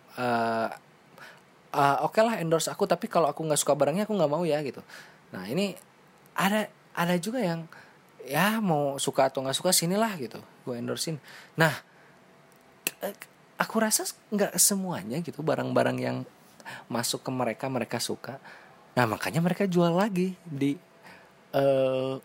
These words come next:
usahanya ini itu gitu, usaha yang mereka pikir bakal, eh, banyak atau bakal laku karena followers mereka banyak gitu ya.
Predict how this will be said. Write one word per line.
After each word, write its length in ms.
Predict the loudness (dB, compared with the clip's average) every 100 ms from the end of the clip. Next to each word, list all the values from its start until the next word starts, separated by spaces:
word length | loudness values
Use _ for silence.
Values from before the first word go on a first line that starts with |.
| -2
usahanya 880 | 0 2 2 0 -2 -2 -2 -2 0
ini 320 | -2 -4 -6
itu 180 | -2 -2 -2
gitu, 160 | -6 -6
usaha 480 | -4 -4 -4 -8 -8
yang 320 | -4 -4 -4 -8 -12 -6 -6
mereka 240 | -4 -6
pikir 320 | -8 -6 -6 -6 -8 0
bakal, 560 | 0 0 0 0 -2 -12 -20 -20 -20 -2 2
eh, 220 | 2 0 -6 -20 -20 -6 -6 -6 -2
banyak 560 | 0 0 -2 -2 -2 -4 -18 -20 -20 -16 -12
atau 240 | -6 -4
bakal 400 | 0 -2 0 -2
laku 380 | -2 -4 -4 -4
karena 480 | -2 -4 -4 -8 -8 -14 -20 -20 -20 -20 -8
followers 400 | -2 0 0 -4 -2
mereka 240 | -2 0 0
banyak 400 | 2 2 0 -4
gitu 220 | -6 -12 -12
ya. 160 | -14